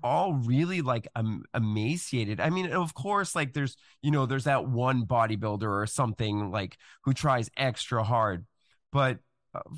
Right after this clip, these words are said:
for the most part, I mean, they're very, they're not looking great. I mean, and I'm not saying that to insult anybody, um, but it just doesn't seem sustainable. You know, I love animals too, but I,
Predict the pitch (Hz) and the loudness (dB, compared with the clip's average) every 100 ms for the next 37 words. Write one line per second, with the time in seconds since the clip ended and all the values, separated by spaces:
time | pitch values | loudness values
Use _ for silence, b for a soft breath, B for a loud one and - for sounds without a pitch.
0 | - - 151 143 139 160 208 - 135 101 | -18 -10 -4 0 2 0 -2 0 0 0
1 | 123 123 117 113 147 170 123 - - 120 | 0 0 -2 -4 -4 -4 -4 -8 -8 -4
2 | 135 131 127 120 110 - _ _ _ _ | -2 0 0 -2 -6 -10 _ _ _ _
3 | _ _ - 123 135 175 170 151 156 113 | _ _ -4 0 2 2 2 -2 -4 -6
4 | 98 98 50 50 _ _ - 104 110 101 | -6 -6 -8 -12 _ _ -8 -4 0 0
5 | 98 - 113 117 131 131 143 143 127 120 | -2 -2 0 2 2 0 0 2 0 -2
6 | 107 104 147 139 139 110 101 90 87 87 | -8 -4 0 0 0 -2 -2 -4 -4 -6
7 | 113 b b b - 117 107 95 92 - | -10 b b b -4 2 2 2 0 -4
8 | - _ _ - 123 110 143 135 147 160 | -14 _ _ -4 -2 0 -2 0 0 2
9 | 165 123 143 135 131 123 - 113 - - | 0 -2 0 0 0 -2 -6 -12 -8 -4
10 | 160 175 80 58 - - _ _ _ _ | -2 -2 -4 -8 -12 -16 _ _ _ _
11 | _ _ _ _ _ _ _ _ _ - | _ _ _ _ _ _ _ _ _ -10
12 | 98 95 95 113 - 127 170 175 147 139 | -8 -6 -6 -6 -4 -2 2 2 2 2
13 | 143 123 113 - 143 131 87 62 101 110 | 2 0 -2 -4 -2 0 -2 -6 -6 -2
14 | 104 92 - 107 | 0 -2 -2 0